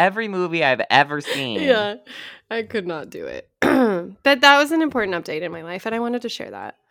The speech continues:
Speaker 1: Thank you. Thank you.
Speaker 2: Yeah.
Speaker 1: That's a, a big news. Uh, h-, as,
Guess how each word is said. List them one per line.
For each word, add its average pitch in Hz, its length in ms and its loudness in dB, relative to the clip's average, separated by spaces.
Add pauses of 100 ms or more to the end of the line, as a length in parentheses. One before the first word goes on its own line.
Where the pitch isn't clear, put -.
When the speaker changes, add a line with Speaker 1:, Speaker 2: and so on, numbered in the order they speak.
(180)
Speaker 1:
Thank 95 280 -8
you. - 60 -10 (360)
Thank 156 200 -6
you. - 60 -10
Speaker 2:
Yeah. - 20 -12
Speaker 1:
That's 185 220 -4
a, 247 60 -18 (100)
a 165 80 -12
big 180 240 -10
news. 185 160 -12 (240)
Uh, - 140 2
h-, 165 160 -6
as, 160 260 -6